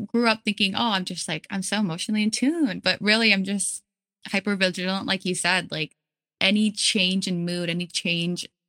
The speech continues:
of, like, tone of voice with someone else, like, maybe they're just, like, tired or stressed, I immediately think it's my fault. Like, I did something when it's, people have their own separate lives, their own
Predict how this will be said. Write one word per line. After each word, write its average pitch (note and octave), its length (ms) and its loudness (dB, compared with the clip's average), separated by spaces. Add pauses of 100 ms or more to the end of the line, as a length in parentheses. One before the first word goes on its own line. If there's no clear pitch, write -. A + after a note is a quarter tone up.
(140)
of, E3+ 460 -2
like, - 240 -4 (260)
tone G#3 220 2
of F3+ 60 -2
voice F3 300 -2
with E3+ 200 -6
someone F3 320 -2
else, E3 200 0
like, F#3 140 0
maybe G3 180 4
they're F#3+ 120 2
just, F3+ 260 0
like, E3+ 200 2 (220)
tired E3+ 360 2
or E3 80 -4
stressed, D#3+ 520 -2 (300)
I F#3 80 6
immediately F#3 460 4
think E3+ 200 0
it's E3 140 -4
my E3 220 0
fault. D#3+ 180 -4
Like, - 140 -6
I - 100 0
did D#3+ 160 -4
something D#3+ 560 -4 (480)
when D#3+ 380 -2
it's, - 380 0 (100)
people F3+ 260 0
have E3+ 160 0
their E3 120 0
own D#3+ 100 0
separate D#3+ 280 -4
lives, D#3 260 -2
their E3 100 0
own E3 300 -2